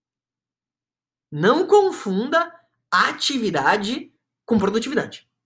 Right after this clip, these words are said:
Tem muitas pessoas que, ah, e, e é uma coisa até do ser humano, é, é um hábito que a gente tem, o ser humano, ele não gosta de se sentir vagabundo, ele não gosta de sentir que ele não está fazendo nada.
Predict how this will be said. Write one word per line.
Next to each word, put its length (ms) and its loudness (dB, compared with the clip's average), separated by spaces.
Tem 140 0
muitas 540 0
pessoas 800 -2
que, 520 -6
ah, 460 0
e, 200 -4
e 120 0
é 40 6
uma 160 2
coisa 200 0
até 240 0
do 240 0
ser 180 0
humano, 300 2
é, 400 -4
é 40 -4
um 200 -2
hábito 280 0
que 60 -6
a 40 -6
gente 180 -8
tem, 240 -2
o 80 -6
ser 160 2
humano, 280 2
ele 100 2
não 180 0
gosta 380 2
de 60 -6
se 80 -6
sentir 280 -4
vagabundo, 560 -2
ele 160 2
não 280 -4
gosta 360 0
de 60 -10
sentir 340 -6
que 80 -8
ele 40 -2
não 80 -2
está 160 -8
fazendo 320 -2
nada. 240 -8